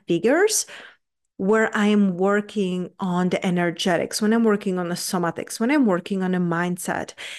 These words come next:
It's a beautiful five weeks group live program where you can ask me any questions, where we are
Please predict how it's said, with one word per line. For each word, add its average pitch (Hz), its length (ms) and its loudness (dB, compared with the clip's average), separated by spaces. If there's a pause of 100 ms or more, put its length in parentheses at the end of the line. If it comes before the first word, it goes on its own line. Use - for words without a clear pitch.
(180)
It's 226 220 0
a 208 60 0
beautiful 214 540 0
five 190 360 -2
weeks 190 300 0
group 226 420 0
live 214 520 0
program 190 420 -4
where 202 100 2
you 269 80 0
can - 180 2
ask 196 320 0
me 185 120 2
any 175 120 0
questions, - 540 -6
where 214 180 4
we 285 200 4
are 220 240 2